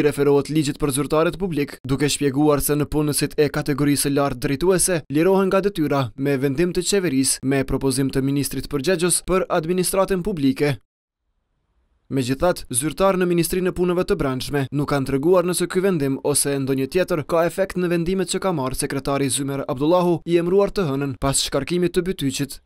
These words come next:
Abdullahu, me të marrë detyrën e sekretarit të përgjithshëm në Ministrinë e Infrastrukturës, shfuqizoi vendimin e Bytyqit për kthimin në punë të të dënuarit për keq përdorim të detyrës zyrtare, Nexhat Krasniqi.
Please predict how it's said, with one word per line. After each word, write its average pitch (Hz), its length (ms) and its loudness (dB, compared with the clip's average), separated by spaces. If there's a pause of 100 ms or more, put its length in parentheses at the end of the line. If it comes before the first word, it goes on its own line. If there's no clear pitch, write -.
(800)
Abdullahu, 151 600 2
me 147 160 0
të 165 120 0
marrë 185 240 0
detyrën 190 360 0
e 180 40 0
sekretarit 190 560 0
të 190 120 0
përgjithshëm 139 640 -2
në 139 200 0
Ministrinë 139 440 0
e 135 60 -2
Infrastrukturës, 156 720 0
shfuqizoi 165 640 2
vendimin 190 400 2
e 185 240 0
Bytyqit 143 600 -4
për 139 200 -2
kthimin 135 360 0
në 135 120 -2
punë 175 320 2
të 175 140 -2
të 165 100 4
dënuarit 190 440 2
për 175 140 0 (100)
keq 185 200 -2
përdorim 180 400 0
të 180 120 0
detyrës 185 360 2
zyrtare, 143 560 -2
Nexhat 147 280 0
Krasniqi. 147 580 -4